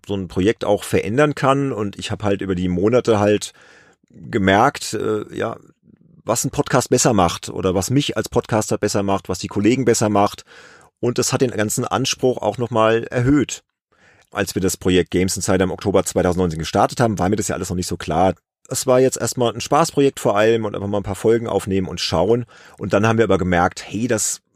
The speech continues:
das wächst und das macht Spaß und, und dann wird man wahrscheinlich auch automatisch professioneller und auch professioneller beim Anspruch an sich selbst und möchte sich halt auch verbessern. Und ich muss auch ganz ehrlich zugeben,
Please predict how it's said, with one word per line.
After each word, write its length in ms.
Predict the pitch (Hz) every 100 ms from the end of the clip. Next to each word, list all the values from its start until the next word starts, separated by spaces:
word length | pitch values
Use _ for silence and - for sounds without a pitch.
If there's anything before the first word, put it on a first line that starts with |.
| _ _ _
das 220 | - - 110
wächst 320 | 147 - -
und 100 | 107
das 100 | -
macht 140 | 104
Spaß 500 | - 113 127 131 -
und, 320 | - 117 117 - - _ _ _
und 120 | -
dann 120 | 113 117
wird 140 | -
man 100 | 151
wahrscheinlich 440 | 127 - 117 120
auch 140 | 104 -
automatisch 500 | - 95 95 95 -
professioneller 720 | - 101 - 95 139 151 151
und 240 | 120 - -
auch 180 | 127 -
professioneller 680 | - 120 117 107 107 110 110 _ - - _ _
beim 160 | 104 104
Anspruch 400 | 110 - 113 -
an 140 | 95
sich 120 | 87
selbst 440 | - 101 131 - -
und 200 | 123 -
möchte 260 | 107 -
sich 120 | 113
halt 120 | 123 139
auch 80 |
verbessern. 440 | - 165 101 76 - _ _ -
Und 80 | 120
ich 120 | 101
muss 140 | 135
auch 180 | - -
ganz 240 | 113 143
ehrlich 200 | 110 113
zugeben, 480 | - 143 120 104 131